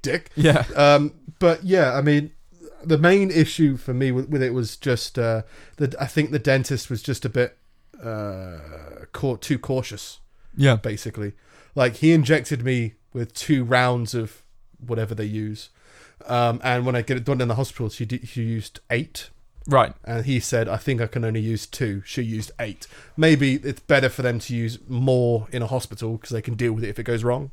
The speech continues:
Speaker 2: Yeah.
Speaker 1: So maybe dentists have different amounts. But, yeah,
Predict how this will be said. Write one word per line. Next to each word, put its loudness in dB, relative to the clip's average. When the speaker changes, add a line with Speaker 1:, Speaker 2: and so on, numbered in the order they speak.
Speaker 2:
Yeah. 4
Speaker 1:
So -8
maybe -4
dentists -6
have -6
different -6
amounts. -4
But, -2
yeah, -4